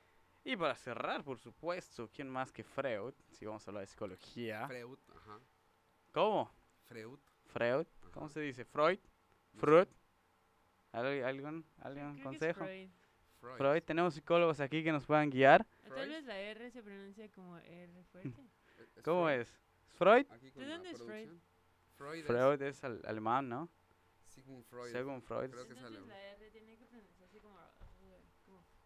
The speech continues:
Speaker 3: Freud.
Speaker 1: Freud.
Speaker 2: ¿no?
Speaker 3: Ajá.
Speaker 2: Freud.
Speaker 1: Algún lingüista que nos tire ahí en el Facebook cómo se pronuncia, pero yo digo Freud porque hablo español.
Speaker 2: Ok,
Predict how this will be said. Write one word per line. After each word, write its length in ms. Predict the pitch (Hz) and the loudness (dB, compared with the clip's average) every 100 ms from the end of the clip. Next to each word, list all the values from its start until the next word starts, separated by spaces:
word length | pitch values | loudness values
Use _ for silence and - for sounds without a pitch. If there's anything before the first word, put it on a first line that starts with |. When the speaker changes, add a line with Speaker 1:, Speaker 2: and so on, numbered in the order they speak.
| _ | _
Speaker 3:
Freud. 260 | 165 165 160 - - | -20 -20 -20 -20 0
Speaker 1:
Freud. 680 | 151 170 175 160 127 104 95 | 6 6 6 4 2 0 -4
Speaker 2:
¿no? 200 | 107 165 | -14 -16
Speaker 3:
Ajá. 360 | 190 180 180 175 | -16 -18 -20 -18
Speaker 2:
Freud. 340 | 147 160 143 110 _ _ _ - | -12 -8 -8 -10 _ _ _ 0
Speaker 1:
Algún 340 | 147 208 262 | 6 8 8
lingüista 580 | 226 202 175 208 - 202 | 6 6 6 6 6 2
que 140 | 170 | 2
nos 180 | 165 151 | 0 -2
tire 320 | - 165 185 160 | -2 0 4 4
ahí 240 | 147 160 | 4 2
en 160 | 160 139 | 0 -2
el 160 | 131 | -4
Facebook 440 | - 139 156 143 135 | 0 0 2 0 -2
cómo 200 | 160 160 | 0 0
se 140 | 139 | -2
pronuncia, 800 | 127 127 131 147 147 - 120 127 135 _ - - - - _ - | -4 -2 -2 -2 -4 -2 -2 -2 -8 _ -20 -20 -20 -20 _ -6
pero 160 | 123 | -2
yo 100 | 131 | -2
digo 180 | 143 151 | -2 -4
Freud 440 | 147 147 135 139 139 | -4 -2 0 0 -4
porque 240 | - 117 107 | -10 -6 -4
hablo 180 | 120 117 | -2 -4
español. 420 | - 139 156 - - _ - | -8 -6 -6 -6 -16 _ -20
Speaker 2:
Ok, 140 | 85 | -12